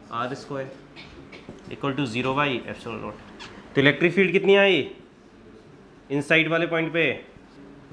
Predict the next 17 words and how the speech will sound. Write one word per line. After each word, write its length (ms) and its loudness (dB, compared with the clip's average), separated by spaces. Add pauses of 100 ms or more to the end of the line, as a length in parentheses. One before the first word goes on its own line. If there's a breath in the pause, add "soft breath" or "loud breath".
(100)
ज़ीरो। 340 -16 (540)
ये 80 2
तुम्हारी 260 4
सेकंड 380 -2 (160)
शेल 220 -6
थ्योरम 320 -8
है, 80 -8 (840)
अब 100 0
ये 200 6
याद 260 6
रखना 220 -6
है। 80 -8 (1300)
देखो 180 6
सेकंड 340 6
शेल 240 6
थ्योरम 240 6
लिखो, 200 2